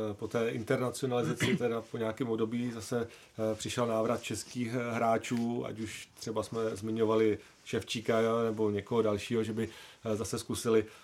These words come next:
tam více toho českého elementu, protože to Sparta byla taky často kritizována, že vlastně ty české hráče vůbec, eh, nevyužívá nebo velmi, velmi málo. I když, eh,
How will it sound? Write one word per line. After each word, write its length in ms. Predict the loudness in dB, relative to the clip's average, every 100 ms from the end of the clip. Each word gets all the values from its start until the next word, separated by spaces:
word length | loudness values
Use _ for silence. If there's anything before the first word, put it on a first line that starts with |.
| -6
tam 260 | -2 0 0
více 240 | 0 -2
toho 160 | 0 -2
českého 380 | -2 0 0 2
elementu, 380 | 2 0 -2
protože 280 | -6 -6 0 2 2
to 100 | -4
Sparta 360 | -6 -2 -2 0
byla 160 | 2 2
taky 360 | 2 -2 -2 -4 -20 -12
často 320 | -10 -8 -6
kritizována, 680 | -4 -2 2 2 2 0 -2
že 100 | -4
vlastně 260 | -6 -6
ty 100 | -8
české 320 | -6 -6 -4 -2
hráče 320 | -2 -4 -4
vůbec, 360 | -2 -2 -2
eh, 140 | -4 -4 -6 -20 _ -4 -2 0
nevyužívá 600 | 0 0 0 0 0 0
nebo 200 | 0 0
velmi, 520 | 0 0 0 0 -4 -6
velmi 300 | -6 -2 -2
málo. 560 | -2 0 0 0 -2 -10 -20 -20 -20 -20 -20 _ _ _ -6
I 40 |
když, 260 | -4 -2
eh, 40 | 0